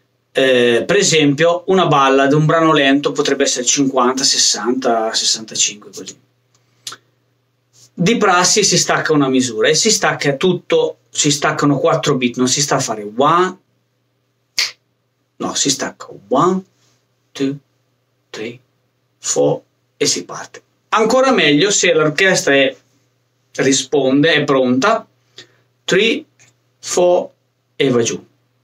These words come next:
Ok, io per esempio ho avuto un'esperienza quando, eh, mi è venuto, è venuto Bob Brookmeyer a dirigere la mia orchestra, dieci anni fa, lui le ballad le staccava come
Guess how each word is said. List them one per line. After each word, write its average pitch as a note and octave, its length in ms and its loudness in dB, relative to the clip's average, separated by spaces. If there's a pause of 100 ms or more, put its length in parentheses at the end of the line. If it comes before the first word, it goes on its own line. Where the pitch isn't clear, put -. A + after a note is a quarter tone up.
(200)
Ok, - 200 -6
io F3+ 200 2
per C#3+ 120 0
esempio C#3 260 2
ho B2 60 2
avuto C#3 160 2
un'esperienza F#3 840 0 (340)
quando, C#3+ 360 2
eh, C#3+ 300 2
mi C#3+ 120 2
è - 20 2
venuto, D3 420 0
è C#3+ 100 0
venuto D3 320 0
Bob D3 240 2
Brookmeyer C#3+ 500 0
a B2 40 0
dirigere C3+ 520 0
la A#2 100 0
mia D#3+ 140 2
orchestra, F#3 580 0 (600)
dieci - 320 -6
anni C3+ 160 0
fa, F3 340 -2 (800)
lui A3 200 2
le A3+ 120 2
ballad F3 320 2
le F3+ 100 2
staccava F#3+ 500 0
come F#3 340 2